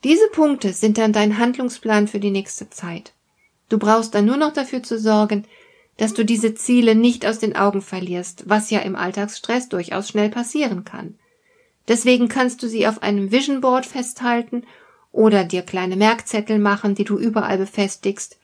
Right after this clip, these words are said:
Du kannst für bestimmte Vorhaben gleich Termine im Kalender eintragen und so weiter. Hauptsache, deine Pläne gehen im Alltag nicht unter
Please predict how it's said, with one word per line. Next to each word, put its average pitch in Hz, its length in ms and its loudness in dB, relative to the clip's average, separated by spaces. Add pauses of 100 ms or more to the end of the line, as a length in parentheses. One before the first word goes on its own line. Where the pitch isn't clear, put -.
(300)
Du 196 80 0
kannst 208 340 0
für 202 80 4
bestimmte 202 460 0
Vorhaben 196 600 0
gleich 180 340 -4
Termine 233 420 2
im 190 100 0
Kalender 220 500 2
eintragen 196 760 -2 (320)
und 220 200 4
so 180 160 -4
weiter. 156 360 -8 (180)
Hauptsache, 233 720 0 (420)
deine 226 240 4
Pläne 220 500 2
gehen 220 240 2
im 190 120 -2
Alltag 202 460 -4
nicht 233 260 -8
unter 175 460 -6